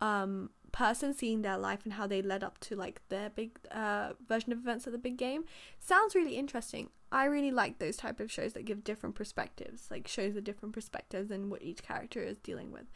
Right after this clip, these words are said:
It's gonna be good. I really like it. You know, Pixar, it's probably gonna rip my heart out as well, but we love it. Pixar, we stan. And the biggest Pixar announcement that we had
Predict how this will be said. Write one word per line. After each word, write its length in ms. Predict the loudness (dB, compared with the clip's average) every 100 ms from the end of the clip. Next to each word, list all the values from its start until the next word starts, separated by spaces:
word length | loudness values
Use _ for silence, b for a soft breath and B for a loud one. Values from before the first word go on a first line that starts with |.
| B B B
It's 100 | -6
gonna 200 | 0 0
be 120 | 0
good. 220 | 0 -2 2
I 120 | 4
really 220 | 4 4
like 280 | 2 -2 -8
it. 100 | -10
You 160 | -4 0
know, 80 | 0
Pixar, 500 | 0 2 4 6 4 B B
it's 120 | -2
probably 200 | 4 6
gonna 140 | 8
rip 160 | 6 2
my 140 | 0
heart 240 | 0 0 0
out 120 | -2
as 120 | -4
well, 180 | -2 -2
but 280 | -2 -4 -4 -10 B B
we 80 | 0
love 180 | 2 2
it. 180 | -4 -8 -12
Pixar, 380 | -10 -4 -2 -2
we 60 | -2
stan. 340 | -8 -10 -12 -14 -20 -20 -20 -20 _ _ -8 2
And 240 | 8 10
the 60 | 8
biggest 420 | 6 6 6 4
Pixar 340 | 0 2 2
announcement 440 | 2 2 0 -4 -4
that 80 | -4
we 80 |
had 320 | -4 -2 -4